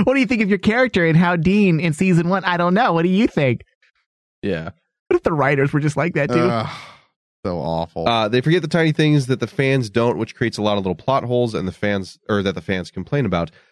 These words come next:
Speaker 2: But maybe we need to be a teeny bit less obsessive about the minute details
Speaker 1: I
Speaker 2: they
Speaker 1: agree.
Speaker 2: really, that really don't matter.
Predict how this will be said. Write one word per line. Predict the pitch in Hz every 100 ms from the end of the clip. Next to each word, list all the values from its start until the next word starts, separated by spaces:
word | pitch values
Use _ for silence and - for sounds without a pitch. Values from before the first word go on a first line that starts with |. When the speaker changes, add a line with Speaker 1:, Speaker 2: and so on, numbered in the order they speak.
| _ -
Speaker 2:
But | 151 135
maybe | 139 139
we | 139 131
need | 127
to | 120
be | 117
a |
teeny | 107 - - 151 147 143
bit | 123 123 -
less | 107 107 -
obsessive | 98 - 98 95 92
about | 95 92 95
the | 90
minute | 90 90 95 98 98
details | 98 82 92 87
Speaker 1:
I | 117 277
Speaker 2:
they | 123
Speaker 1:
agree. | 117 110
Speaker 2:
really, | 98 95
that | - 101
really | 98 95 90
don't | 85
matter. | 90 92 82